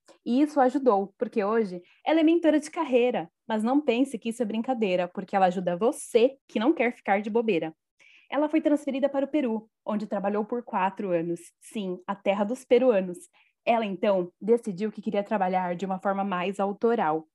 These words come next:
E aí começou um verdadeiro vendaval. Quis tirar um sabático e a pandemia fez tudo virar dramático. Oh, mas no final apareceu o marketing digital.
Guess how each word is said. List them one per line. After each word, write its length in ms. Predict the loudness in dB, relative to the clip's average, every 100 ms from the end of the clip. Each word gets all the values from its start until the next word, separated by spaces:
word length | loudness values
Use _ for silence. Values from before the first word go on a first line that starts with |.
| _
E 80 | 0
aí 220 | 0 -2
começou 380 | -2 -4 -6 -6
um 100 | -2
verdadeiro 600 | 0 0 2 4 4 2
vendaval. 760 | -2 -6 -2 -2 2 0 0 _ _ _ _ _
Quis 160 | -4 0
tirar 280 | 2 4
um 60 | 2
sabático 600 | -4 -2 -2 -2 -12 -14 -14 _
e 80 | 0
a 80 | 2
pandemia 580 | 2 -2 -2 -2 -4 -2
fez 220 | -2 -4 -4
tudo 200 | 0 2
virar 240 | 2 2 0
dramático. 680 | 0 -2 -4 -8 -6 -6 _
Oh, 60 | -4 -4 _ _
mas 160 | 0
no 100 | 0
final 340 | -2 0 0 0
apareceu 380 | -2 -6 -4 -4
o 40 |
marketing 400 | -2 -4 -4 -6
digital. 520 | -6 -8 -2 -2 -2